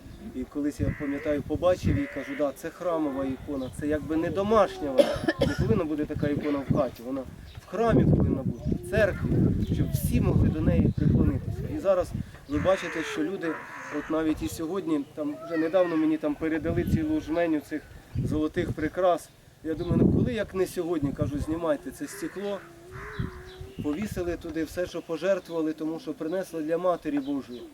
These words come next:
Якби подяка за те, що вона чує наші молитви і возносить їх до престола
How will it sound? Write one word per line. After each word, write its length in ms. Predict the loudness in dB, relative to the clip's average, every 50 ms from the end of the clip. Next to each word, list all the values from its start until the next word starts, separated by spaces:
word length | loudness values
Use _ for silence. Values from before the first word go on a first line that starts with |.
| -20 -20 -20 -16 -8 -6
Якби 400 | -6 -4 -4 -4 -4 -2 -2 -2 -4 -6 -12 -20 -20 -20 -20 -20 -20 -20 -20 -20 -20 -14 -8
подяка 480 | -6 -4 2 4 4 4 4 2 -4
за 160 | -2 -2 -4 -4
те, 200 | -2 -2 -2 -2
що 200 | -4 -6 -4 -2
вона 380 | -2 0 2 2 2 2 2 0 -6 -16 -20 -20 -18 -18 -14
чує 280 | -10 -6 -2 0 0 0
наші 340 | 0 0 -2 -4 -6 -4 -4
молитви 480 | -2 0 0 0 -2 -2 -4 -8 -6
і 40 | -4
возносить 600 | -4 -4 -6 -4 -6 -6 -6 -6 -6 -8 -6 -4
їх 120 | -6 -6
до 80 | -6 -8
престола 500 | -8 -8 -10 -10 -10 -8 -6 -4 -4 -4